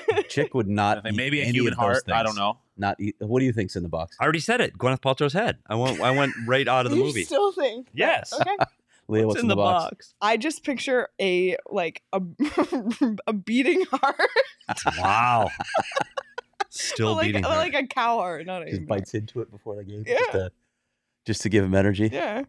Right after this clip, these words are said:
Speaker 2: Yeah.
Speaker 1: What do you think?
Speaker 4: And Craig?
Speaker 1: Craig's been ho-, sitting on this one for
Speaker 2: Well, you know, we
Speaker 1: hours.
Speaker 2: talked about this being an ancestral way of eating, so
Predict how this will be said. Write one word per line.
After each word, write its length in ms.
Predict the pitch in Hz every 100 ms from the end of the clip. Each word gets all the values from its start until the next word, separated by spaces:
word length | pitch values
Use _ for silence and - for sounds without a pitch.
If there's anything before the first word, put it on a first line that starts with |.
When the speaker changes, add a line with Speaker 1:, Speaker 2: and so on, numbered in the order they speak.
| _
Speaker 2:
Yeah. 200 | - 92
Speaker 1:
What 80 | 220
do 60 | 240
you 80 | 254
think? 80 | 117
Speaker 4:
And 200 | 110 104
Craig? 240 | 107 98
Speaker 1:
Craig's 260 | 247 285 381
been 320 | 403 294 -
ho-, 180 | 247 208
sitting 260 | 277 254 240
on 140 | 220
this 140 | 220
one 180 | 233 208
for 40 | 170
Speaker 2:
Well, 180 | 170 196
you 60 |
know, 60 | 175
we 60 | 165
Speaker 1:
hours. 80 |
Speaker 2:
talked 200 | 175 175
about 280 | 156 135 -
this 120 | 117
being 360 | - 123 107 107
an 120 | 107
ancestral 580 | 107 120 - 117 - 101
way 160 | 98 95
of 100 | 92
eating, 220 | 98 92
so 260 | - 98